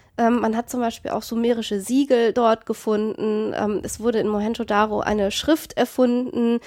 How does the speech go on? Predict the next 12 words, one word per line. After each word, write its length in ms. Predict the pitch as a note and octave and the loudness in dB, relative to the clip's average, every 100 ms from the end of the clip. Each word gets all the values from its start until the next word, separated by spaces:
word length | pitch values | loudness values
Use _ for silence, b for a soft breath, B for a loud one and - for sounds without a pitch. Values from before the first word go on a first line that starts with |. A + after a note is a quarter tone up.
| B B B B | B B B B
Also 260 | A3+ A#3+ A3 C#2+ | 4 6 6 2
man 220 | G#3+ A3 | 2 2
hat 140 | A#3+ | 2
sich 180 | B3 - | -4 -4
da 160 | A3+ G#3+ | -2 -2
wirklich, 520 | A#3 A3 G#3+ - - | -4 -4 -6 -8 -12
äh, 400 | - G#3+ - - | -10 -8 -8 -10
zu 260 | - A3+ A3+ | -6 -4 0
hohen 340 | A3 A3 - | 0 -2 -6
kulturellen 560 | - A3 G#3 G#3 G#3 G#3+ | -8 -8 -4 -4 -2 0
Leistungen 540 | G#3 G#3+ - G3 F#3+ | 0 -2 -6 -6 -6
aufgeschwungen. 840 | F#3 F3+ - - - F#3+ F#3 - | -6 -8 -8 -10 -8 -8 -6 -8